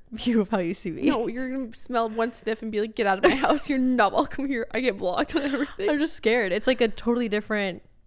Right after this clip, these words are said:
Speaker 1: we'd be on a different
Speaker 2: It's
Speaker 1: level.
Speaker 2: crossing, yeah, it's
Speaker 1: Yeah.
Speaker 2: a different territory once you do that.
Speaker 1: Yeah. And I want you to still love me.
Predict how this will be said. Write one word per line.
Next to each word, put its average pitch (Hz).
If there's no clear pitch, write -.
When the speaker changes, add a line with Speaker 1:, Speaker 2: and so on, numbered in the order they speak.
Speaker 1:
we'd 220
be 226
on 226
a 202
different 208
Speaker 2:
It's -
Speaker 1:
level. 359
Speaker 2:
crossing, 330
yeah, 247
it's 214
Speaker 1:
Yeah. 185
Speaker 2:
a -
different 339
territory 247
once 202
you 220
do 196
that. 170
Speaker 1:
Yeah. 202
And 220
I -
want 220
you 214
to 220
still 208
love 175
me. -